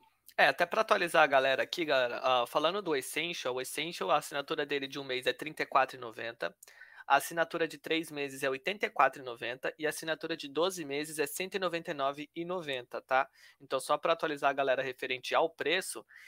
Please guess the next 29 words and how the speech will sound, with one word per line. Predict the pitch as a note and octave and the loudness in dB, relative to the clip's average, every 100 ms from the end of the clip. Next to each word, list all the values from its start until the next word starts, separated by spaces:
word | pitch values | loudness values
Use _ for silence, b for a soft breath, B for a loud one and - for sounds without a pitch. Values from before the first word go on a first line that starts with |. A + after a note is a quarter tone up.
| B | B
esse | D3+ E3 - | 0 0 0
é | |
o | F3 | -2
preço | - D#3 D3+ | 2 0 2
da | D#3+ | 0
versão | D#3 D3+ D3+ E3 D#3+ - | 0 0 -4 -4 -2 4
básica, | C3 C3+ D3 - D3 | 6 6 2 -2 -2
né, | C3+ | 0
da | C#3 | -2
PlayStation | - D3+ G3 A3 F3+ F3 D3+ | -2 -2 -2 -2 -6 -6 -8
Plus | C#3 C#3 D#3 - | -6 -6 -6 -4
tradicional, | D3+ D3 D#3 D#3+ - F#3+ D#3+ A2 - _ _ _ _ - | 2 4 4 0 -6 -4 -2 -4 -8 _ _ _ _ -6
tá? | A#2 B2 | -2 -2
Então, | C3 B2 B2 | -2 -4 -4
esse | B2+ - | -4 0
é | |
o | C#3+ | 0
valor | D3 C3 B2+ C3+ | 2 2 0 -2
que | - | -6
você | C#3+ C#3 | -6 0
vai | C3+ | 0
pagar | C#3 B2+ B2 C3+ | 2 2 4 2
se | C#3+ | -2
você | C3+ D3 | -10 -10
tiver | C#3+ C#3 | -4 0
apenas | C3 - D3 D3 D#3+ D#3+ | 0 0 -2 -2 -2 -2
a | |
versão | D#3 D#3 - C#3+ | -2 -4 -6 -6
essencial | C#3+ D3+ D3+ - C#3 B2+ C#3 | -6 -8 -10 -2 2 2 0